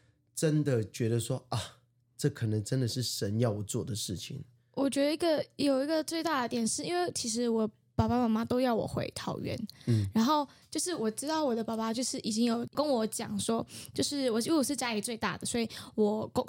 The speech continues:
Speaker 2: 出去工作，我也要把钱就带给家，就是要给家里，就是帮助家里这样。
Speaker 1: 嗯。
Speaker 2: 然后所以我会知道说，哦，爸爸可能就会要我回去，然后要我回去当社工。也就是说他会很看重那个第一份工作的薪资。
Speaker 1: 嗯。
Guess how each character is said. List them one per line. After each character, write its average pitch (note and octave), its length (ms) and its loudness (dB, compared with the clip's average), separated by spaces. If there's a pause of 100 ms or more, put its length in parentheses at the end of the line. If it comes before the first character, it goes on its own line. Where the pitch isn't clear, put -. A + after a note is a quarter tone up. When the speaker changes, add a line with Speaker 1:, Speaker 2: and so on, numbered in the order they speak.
Speaker 2:
出 - 140 0
去 C#4+ 80 4
工 A3+ 240 4
作， A3+ 180 2
我 A3 100 4
也 A#3 60 6
要 A#3 140 4
把 G#3 200 -4
钱 F#3+ 320 -2
就 A#3 140 2
带 G#3+ 220 -2
给 A3 160 -6
家， G#3+ 280 -4
就 A#3+ 160 -2
是 A#3+ 120 -4
要 A#3 160 4
给 - 220 -6
家 A3 220 -2
里， B2 160 -4
就 - 80 -8
是 A3+ 80 -2
帮 A3 220 2
助 A3 160 2
家 G3 160 0
里 - 160 -6
这 A3+ 200 -2
样。 G3 140 2 (260)
Speaker 1:
嗯。 A2+ 80 4
Speaker 2:
然 B3 120 6
后 F4 80 2
所 F4+ 120 -2
以 E4 40 0
我 C#4 60 2
会 C#4+ 140 2
知 C4 140 -6
道 C4+ 140 2
说， A#3+ 160 0
哦， A3+ 200 -2
爸 A3+ 100 0
爸 A#3 120 4
可 A#3+ 140 0
能 G#3+ 160 4
就 B3+ 140 2
会 C4 220 2 (100)
要 D4+ 140 2
我 A3+ 120 2
回 - 200 -6
去， A3+ 280 -2
然 A3 120 4
后 A3+ 60 6
要 C4 140 4
我 A#3 80 0
回 A3 140 4
去 A#3 100 4
当 A3+ 200 -6
社 - 260 -2
工。 - 240 -6 (260)
也 A#3 120 0
就 D4 120 0
是 F4+ 60 2
说 E4 160 -2
他 D4 180 0
会 D4+ 160 4
很 A3 160 0
看 C4 260 0
重 A#3+ 220 -2
那 B3 100 0
个 E3+ 320 -2 (100)
第 C#4+ 200 -2
一 C#4 60 -4
份 C4+ 200 0
工 A#3 200 0
作 A#3+ 180 -2
的 - 160 -4
薪 A3+ 320 0
资。 A3+ 420 -2 (100)
Speaker 1:
嗯。 A#2 300 6